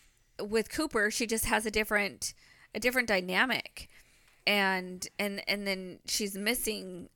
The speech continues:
some of those important intimacy things that,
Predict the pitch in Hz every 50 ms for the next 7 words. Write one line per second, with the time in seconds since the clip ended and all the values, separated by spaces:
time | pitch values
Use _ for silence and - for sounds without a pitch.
0 | _ - - - 214 208 202 190 190 190 190 190 196 190 180 175 - - - -
1 | - _ _ - _ _ _ _ _ - 220 214 208 196 - - - 294 294 233
2 | 220 208 - - - 220 226 220 - 208 220 - - 196 196 190 190 185 185 190
3 | 185 - _ _ _ _ _ _ _ _ - - 214 214 208 202 202 196 185 -
4 | - - 190 - 196 190 185 185